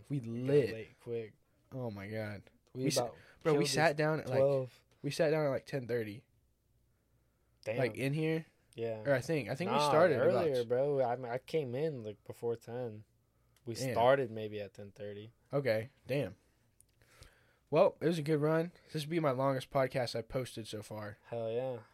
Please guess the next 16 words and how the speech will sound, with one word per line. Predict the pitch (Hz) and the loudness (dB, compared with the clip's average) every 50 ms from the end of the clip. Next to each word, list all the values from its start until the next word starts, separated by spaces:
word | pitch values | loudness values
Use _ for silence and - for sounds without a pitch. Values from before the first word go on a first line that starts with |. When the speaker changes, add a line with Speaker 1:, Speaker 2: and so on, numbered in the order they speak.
| _ _ _ _ | _ _ _ _
Speaker 2:
Historic. | - - - - - - 120 120 123 117 110 - _ - - - _ _ _ _ _ _ - | -18 -18 -18 -12 -6 -2 0 0 0 0 -2 -6 _ -20 -20 -20 _ _ _ _ _ _ -4
Speaker 1:
It | - 147 | 0 0
was | 156 151 | 2 2
a, | 143 131 - | 0 -2 0
it | - 151 | 0 0
was | 170 170 | 2 2
a | 151 | 2
good | 147 151 139 | 2 2 2
time. | - 160 143 139 135 98 | 2 2 0 2 2 2
I | 87 160 | 2 2
think | - 208 170 | 2 0 -2
this | 151 151 - | -2 -2 0
one | 170 131 | -2 -2
flowed | 104 - 160 127 131 123 | 0 2 4 4 4 2
really | 120 127 127 123 | 0 -2 -2 -2
good. | 113 123 127 131 135 139 | -2 -2 -2 -2 -4 -8